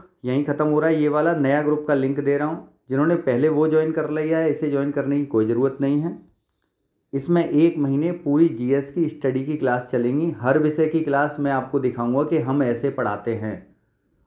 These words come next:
आप यूपीपीएससी दो हज़ार बाईस कैसे क्लियर करेंगे, आप मुख्य परीक्षा कैसे लिख रहे होंगे। एक और भरोसा दिलवाता हूँ, जो आज से मेरे साथ है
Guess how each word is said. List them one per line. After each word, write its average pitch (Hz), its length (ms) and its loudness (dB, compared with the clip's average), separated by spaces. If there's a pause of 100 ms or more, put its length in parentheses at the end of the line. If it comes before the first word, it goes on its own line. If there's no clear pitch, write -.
(140)
आप 131 240 0
यूपीपीएससी 147 760 2
दो 139 200 2
हज़ार 139 320 0
बाईस 131 340 -2
कैसे 139 300 -2
क्लियर 127 320 -2
करेंगे, 123 500 -4 (400)
आप 135 220 2
मुख्य 135 260 -4
परीक्षा 135 400 0
कैसे 139 320 0
लिख 113 200 0
रहे 101 160 -6
होंगे। 92 340 -16 (500)
एक 151 240 2
और 170 120 4
भरोसा 156 340 0
दिलवाता 147 460 -2
हूँ, 160 140 -2
जो 151 160 0
आज 143 420 2
से 160 220 0
मेरे 147 280 2
साथ 123 340 -2
है 110 420 -4